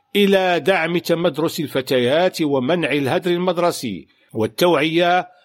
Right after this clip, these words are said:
حول مخاطر العنف الموجه ضد النساء والفتيات بصفة خاصة. وأكدت سهام بنت بابانا مسؤولة الإعلام في المشروع الإقليمي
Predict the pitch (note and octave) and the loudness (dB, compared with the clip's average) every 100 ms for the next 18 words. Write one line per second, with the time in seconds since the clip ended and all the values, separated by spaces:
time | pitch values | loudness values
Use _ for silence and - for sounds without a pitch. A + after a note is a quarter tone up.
0 | _ - E3 F3+ F#3 F3+ F3+ - F3+ F#3+ | _ -4 0 2 2 2 0 2 0 2
1 | F#3 F3+ F3 E3+ C#3+ F#3 E3+ - E3 D#3+ | 0 0 0 0 2 0 -2 -2 -2 0
2 | D#3 F3+ B2+ D#3+ C#3+ E3 B2 D3 D3 C#3+ | 2 0 0 -2 0 -2 -2 -4 -2 -4
3 | A#2+ D#3+ F3+ D#3 D3+ C#3+ D3 C#3+ D3 C#3+ | -2 0 2 2 0 0 -4 0 2 2
4 | D#3 F3+ E3+ A#2 D3 D#3 D#3 - C#3 - | 2 0 -2 -4 -4 -2 -6 -4 -4 -2
5 | G3 E3+ - G3+ F#3+ - - G2+ - _ | -2 -2 -2 2 2 0 -4 -4 -6 _
6 | _ A2+ A#2+ D3+ F#3+ F#3 F#3+ - F#3 D#3 | _ -2 0 0 2 2 0 0 2 2
7 | F3+ F3 A#2+ G#2 A#2 B2 A2+ C3 A#2+ E3 | 2 0 -2 -4 -6 -6 -2 -2 0 0
8 | F3 E3 D3 - E3 E3 D#3+ - D3 C3 | 0 -2 -2 -4 0 2 2 -2 -6 -2
9 | A2 C3 D#3+ F3 D3+ D3 C3+ B2 - C3 | 0 2 2 0 -2 -4 -2 -4 -2 0
10 | F3+ D3+ E3+ - - G3 F3 A2+ F2 | 2 2 0 -6 -4 0 0 0 -4